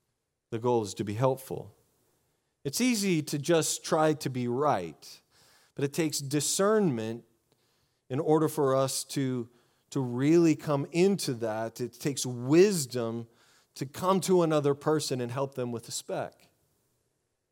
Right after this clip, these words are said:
It's what we see. It's the way that we look at it. John, in his book, in chapter three, says, "For God did not send his Son into the world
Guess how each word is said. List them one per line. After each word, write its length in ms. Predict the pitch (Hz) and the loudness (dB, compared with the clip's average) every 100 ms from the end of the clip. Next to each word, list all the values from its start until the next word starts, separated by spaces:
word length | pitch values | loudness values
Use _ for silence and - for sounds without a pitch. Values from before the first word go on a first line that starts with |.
| _ _ _ _ - | _ _ _ _ -14
It's 140 | 135 | -4
what 180 | 165 180 | 0 2
we 320 | 160 151 147 | 4 4 2
see. 460 | - - 185 170 127 | -2 0 4 4 2
It's 320 | 117 - - - _ _ _ - | -2 -4 -10 -12 _ _ _ -8
the 60 | 127 | 0
way 220 | 160 175 | 4 6
that 120 | 170 | 4
we 240 | 143 139 | 2 0
look 400 | 147 147 170 160 | 0 2 2 2
at 200 | 143 123 | 0 0
it. 200 | 113 117 | 0 -2
John, 480 | 117 156 170 165 135 | -4 -2 0 0 0
in 280 | 123 120 135 | -4 -6 -8
his 280 | 147 147 160 | -6 -2 -2
book, 360 | 127 139 131 - | 0 -2 -2 -4
in 100 | 123 | -8
chapter 380 | - 147 143 180 | -4 -4 -4 -8
three, 320 | - 156 147 | -4 -2 -2
says, 260 | - 127 | -2 -4
"For 160 | - 135 | -4 -8
God 380 | 120 147 180 156 | -4 -2 -2 -2
did 100 | 143 | -2
not 240 | 147 160 | -2 -2
send 400 | - - 170 196 | -4 -6 -4 -2
his 180 | 170 135 | -2 -4
Son 260 | - 139 135 | -2 -4 -2
into 260 | 170 202 | -4 -2
the 100 | 180 | -2
world 340 | 131 123 120 | 0 0 -2